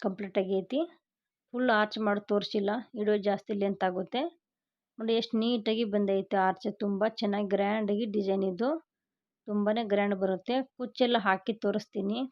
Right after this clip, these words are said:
ತುಂಬ ಚೆನ್ನಾಗಿ ಬರುತ್ತೆ. ಸ್ಟೋನ್ ಚೈನ್, ಬಾಲ್ ಚೈನ್ ಎಲ್ಲ ಅಂಟಿಸ್ಬೋದು, ತುಂಬ ಚೆನ್ನಾಗಿ ಬರುತ್ತೆ. ಕುಚ್ಚೆಲ್ಲ ಹಾಕಿ ತೋರಿಸ್ತೀನಿ ಡಿಸೈನ್ ಹೇಗಂತ. ತುಂಬ ಚೆನ್ನಾಗಿ ಐತಿ ಗ್ರ್ಯಾಂಡಾಗಿ.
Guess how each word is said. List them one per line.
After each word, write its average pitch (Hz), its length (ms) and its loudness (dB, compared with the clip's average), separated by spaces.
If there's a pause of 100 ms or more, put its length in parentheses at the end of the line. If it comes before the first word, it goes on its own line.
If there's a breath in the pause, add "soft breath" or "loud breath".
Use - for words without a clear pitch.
ತುಂಬ 202 260 -2 (120)
ಚೆನ್ನಾಗಿ 220 400 0
ಬರುತ್ತೆ. 196 300 -6 (100)
ಸ್ಟೋನ್ 226 360 -2
ಚೈನ್, 214 280 0
ಬಾಲ್ 208 240 2
ಚೈನ್ 208 160 0
ಎಲ್ಲ 202 200 2
ಅಂಟಿಸ್ಬೋದು, 196 500 -2 (720)
ತುಂಬ 220 240 0 (120)
ಚೆನ್ನಾಗಿ 208 380 0 (100)
ಬರುತ್ತೆ. 196 340 0 (840)
ಕುಚ್ಚೆಲ್ಲ 254 340 2 (100)
ಹಾಕಿ 226 240 2 (100)
ತೋರಿಸ್ತೀನಿ 214 520 0 (160)
ಡಿಸೈನ್ 208 320 0
ಹೇಗಂತ. 196 400 -2 (920)
ತುಂಬ 214 180 0 (160)
ಚೆನ್ನಾಗಿ 214 340 0 (120)
ಐತಿ 190 160 -4 (100)
ಗ್ರ್ಯಾಂಡಾಗಿ. 190 540 0